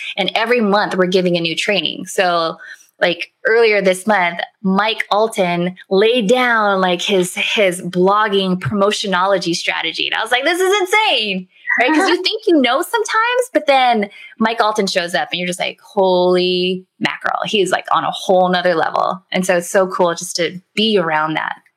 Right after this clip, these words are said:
Speaker 2: Amazing. Well, and I was just thinking also the fact that, like, you are agency side, Jen is corporate, Amanda is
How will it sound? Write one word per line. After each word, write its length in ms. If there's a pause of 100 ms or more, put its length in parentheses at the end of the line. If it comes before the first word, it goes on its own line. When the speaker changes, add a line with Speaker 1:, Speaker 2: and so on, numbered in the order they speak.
Speaker 2:
Amazing. 400
Well, 160
and 160
I 160
was 160
just 180
thinking 520
also 640 (460)
the 260 (120)
fact 300
that, 220
like, 260
you 180
are 380 (400)
agency 580
side, 560
Jen 200
is 220
corporate, 560 (140)
Amanda 600 (180)
is 500